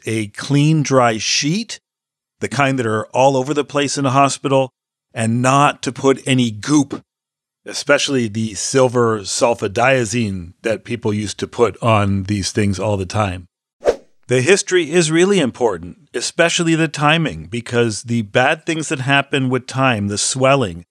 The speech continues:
the airway edema, the pulmonary edema, and the edema that can cause compartment syndrome in circumferential burns, all develop over this sort of six-hour time frame where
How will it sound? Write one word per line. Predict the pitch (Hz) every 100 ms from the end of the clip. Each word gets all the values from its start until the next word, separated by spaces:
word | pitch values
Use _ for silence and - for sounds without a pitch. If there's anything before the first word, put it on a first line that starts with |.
| _ _ _
the | 113 110 -
airway | 120 147 156 165
edema, | 151 156 151 151 151 151 _ _ _ _
the | 104
pulmonary | 101 - 131 143 165 160 151 147
edema, | 143 147 147 143 143 139 _ _ _ _
and | 123 123
the | 123
edema | 120 113 131 180 180 165 156
that | 123 123
can | 135 113
cause | 120 123 -
compartment | 120 110 120 127 160 151
syndrome | - 160 147 156 165 180 _
in | 131 117
circumferential | 95 143 135 131 117 123 117 127 143
burns, | 131 139 147 151 - - _ _ _ -
all | 135 139 147 160
develop | 156 131 135 131 135 - -
over | 127 127 120
this | 117 110
sort | - 127 117
of | 104
six-hour | - - 156 - - 120 131 127 117 101 _ _ _ -
time | 135 131 131 127
frame | 113 - 113 95 95
where | 107 113 104